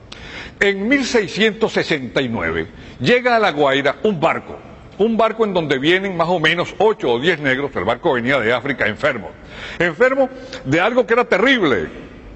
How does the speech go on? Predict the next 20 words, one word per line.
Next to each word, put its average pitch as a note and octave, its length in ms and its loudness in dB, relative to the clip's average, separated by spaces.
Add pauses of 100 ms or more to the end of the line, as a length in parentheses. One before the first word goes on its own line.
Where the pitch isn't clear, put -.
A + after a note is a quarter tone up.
(280)
que D#3+ 120 2
para D3+ 180 2
aquella F#3+ 340 2
época F#3 320 0
no D#3 140 -2
se F#3 160 -2
tenía, D#3+ 720 0
no C#3 80 -2
se F#3+ 160 0
tenía D#3+ 300 0
remedio E3 520 2
ni B2+ 140 -2
cómo F#3 220 0
controlarlo. A#2+ 760 0 (400)
Era G3+ 180 4
nada G3+ 220 2
menos F#3 320 0
que E3 140 2
la C3+ 160 2
epidemia D3 580 0